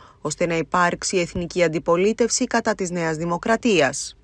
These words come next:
Συγκεκριμένα, ο Κυριάκος Βελόπουλος ζήτησε να ενωθούν όλοι οι πατριώτες για να υπάρξει εθνική αντιπολίτευση στη Νέα Δημοκρατία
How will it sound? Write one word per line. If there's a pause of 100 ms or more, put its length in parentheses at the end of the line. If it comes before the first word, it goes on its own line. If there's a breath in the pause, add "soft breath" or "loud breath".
Συγκεκριμένα,
ο
Κυριάκος
Βελόπουλος
ζήτησε
να
ενωθούν
όλοι
οι
πατριώτες
για
να
υπάρξει
εθνική
αντιπολίτευση
στη
Νέα
Δημοκρατία